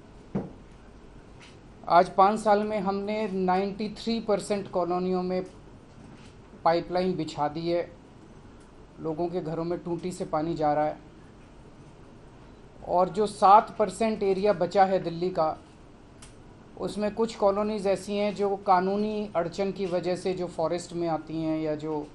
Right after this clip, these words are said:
एएसआई के एरिया में आती हैं, उनको छोड़ के बाकी पूरी दिल्ली के अंदर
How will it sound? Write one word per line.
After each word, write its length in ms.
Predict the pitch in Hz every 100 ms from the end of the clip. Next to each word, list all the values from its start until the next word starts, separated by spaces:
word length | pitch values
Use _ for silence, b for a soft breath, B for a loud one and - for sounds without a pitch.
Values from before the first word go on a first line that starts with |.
| - - 160
एएसआई 460 | 160 165 165 160
के 120 | 156 165
एरिया 280 | 156 160
में 140 | 156 151
आती 160 | 139
हैं, 120 | 160 160
उनको 200 | 160 165
छोड़ 260 | 160 156
के 340 | 151 143 - - - - - -
बाकी 300 | 151 160 160
पूरी 320 | 190 180 190 175
दिल्ली 260 | 170 170
के 140 | 170 165
अंदर 400 | 165 165 185